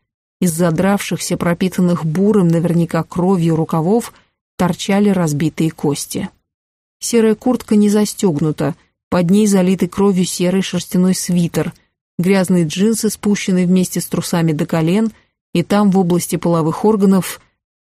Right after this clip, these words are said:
Катя снова отвернулась. Ни головы, ни рук, мелкие осколки, фрагменты костей. Не пилой отчленяли. Полковник Гущин склонился над ямой.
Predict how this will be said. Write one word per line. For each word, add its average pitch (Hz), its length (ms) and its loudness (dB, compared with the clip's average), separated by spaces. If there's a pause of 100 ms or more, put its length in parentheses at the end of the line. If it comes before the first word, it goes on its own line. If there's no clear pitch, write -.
(160)
Катя 190 280 -2
снова 170 320 0
отвернулась. 170 720 -4 (760)
Ни 196 180 4
головы, 180 600 2
ни 185 200 4
рук, 202 520 -2 (180)
мелкие 180 480 2
осколки, 220 580 -2
фрагменты 180 600 0
костей. 156 800 -2 (460)
Не 190 240 4
пилой 220 480 2
отчленяли. 156 760 0 (320)
Полковник 170 540 0
Гущин 170 480 -2
склонился 170 640 -2
над 170 220 2
ямой. 143 540 -2